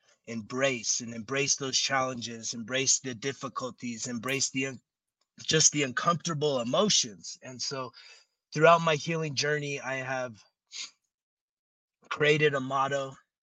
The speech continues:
and it's called Results Kill Excuses. And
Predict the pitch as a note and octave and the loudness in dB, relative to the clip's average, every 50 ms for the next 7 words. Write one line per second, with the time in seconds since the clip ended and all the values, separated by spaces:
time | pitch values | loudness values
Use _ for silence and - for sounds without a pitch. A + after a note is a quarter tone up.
0 | _ _ A#2 A#2 A#2 A2+ - - - - C3+ C3 B2+ B2 A2+ A#2+ A#2 B2 A#2+ - | _ _ -18 -16 -16 -16 -16 -12 -8 -6 -6 -6 -6 -6 -8 -8 -8 -6 -2 0
1 | - C#3+ C#3 B2+ - - - - D3+ C#3+ B2+ G#2+ - - - - C#3 C#3 C3+ - | 0 0 0 0 -2 -4 -4 -2 -4 -4 -4 -4 -2 -2 -2 -2 -4 -4 -2 -2
2 | - C3+ C3 B2 A#2 - - - - _ _ A#2 A#2 A#2 A2+ A2+ A2+ A2+ G#2 | -2 -4 -6 -8 -6 -6 -6 -6 -8 _ _ -14 -12 -12 -12 -12 -12 -14 -12